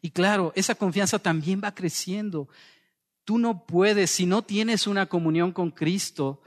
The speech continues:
si tú no fomentas esa relación, esa amistad con Él, ¿cómo va a crecer tu confianza en Él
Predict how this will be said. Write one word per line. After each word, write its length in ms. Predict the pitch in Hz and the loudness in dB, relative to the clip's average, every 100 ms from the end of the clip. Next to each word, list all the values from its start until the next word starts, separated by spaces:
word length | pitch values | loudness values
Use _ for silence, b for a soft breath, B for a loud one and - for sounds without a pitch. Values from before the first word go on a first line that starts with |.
| b | b
si 180 | - 185 | -6 -4
tú 200 | 156 208 | -2 0
no 600 | 214 220 214 _ _ _ _ _ - | 2 2 0 _ _ _ _ _ -2
fomentas 840 | 190 175 170 190 220 - 175 165 | 2 4 2 2 0 0 0 2
esa 420 | 190 - 185 - B B | 0 2 0 -2 B B
relación, 680 | 160 165 160 147 - 175 196 | -2 2 2 0 0 -2 0
esa 160 | 180 175 | 0 0
amistad 420 | 156 - 175 175 | -2 -2 -4 -2
con 300 | 175 156 151 | -2 0 0
Él, 320 | 160 151 123 b b b _ _ _ | 0 -2 -6 b b b _ _ _
¿cómo 400 | 202 226 226 220 | 2 2 2 2
va 180 | 185 185 | 4 2
a 100 | - | 2
crecer 680 | 175 160 - 170 185 202 - | 0 0 0 0 2 0 -4
tu 140 | 156 | -6
confianza 640 | 151 139 147 156 202 175 | -4 -4 0 0 0 -2
en 120 | 170 | -2
Él 300 | 151 127 127 | 0 -2 -4